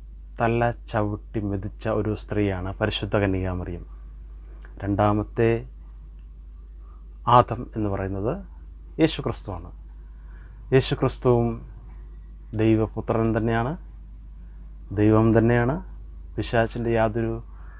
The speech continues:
പ്രവർത്തനങ്ങളും യേശു ക്രിസ്തുവിൽ നടക്കുന്നില്ല എന്നതും വളരെ ഒരു സത്യവും കൂടിയാണ്. അതുകൊണ്ടാണ് നമ്മൾ ആദ്യ മാതാപിതാക്കളിൽ നിന്ന് പുതിയ മാതാപിതാക്കളായ, അതായത് പുതിയ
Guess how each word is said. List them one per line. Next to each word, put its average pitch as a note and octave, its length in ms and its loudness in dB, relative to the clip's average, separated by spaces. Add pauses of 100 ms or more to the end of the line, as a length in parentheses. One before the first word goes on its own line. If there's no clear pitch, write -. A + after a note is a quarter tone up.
(160)
പ്രവർത്തനങ്ങളും A2 640 4
യേശു - 200 0
ക്രിസ്തുവിൽ A#2 380 0 (880)
നടക്കുന്നില്ല C3+ 580 8
എന്നതും A#2 280 2 (180)
വളരെ G#2 360 0
ഒരു F#2+ 100 -4 (100)
സത്യവും A2 400 0
കൂടിയാണ്. E2+ 320 -6 (720)
അതുകൊണ്ടാണ് A2+ 500 8 (580)
നമ്മൾ G#2+ 220 2 (1400)
ആദ്യ A2+ 300 4 (500)
മാതാപിതാക്കളിൽ G#2 880 2
നിന്ന് G2 180 -4 (100)
പുതിയ A2+ 240 4 (260)
മാതാപിതാക്കളായ, F2+ 880 -6 (840)
അതായത് F#2 280 0 (100)
പുതിയ G#2+ 260 4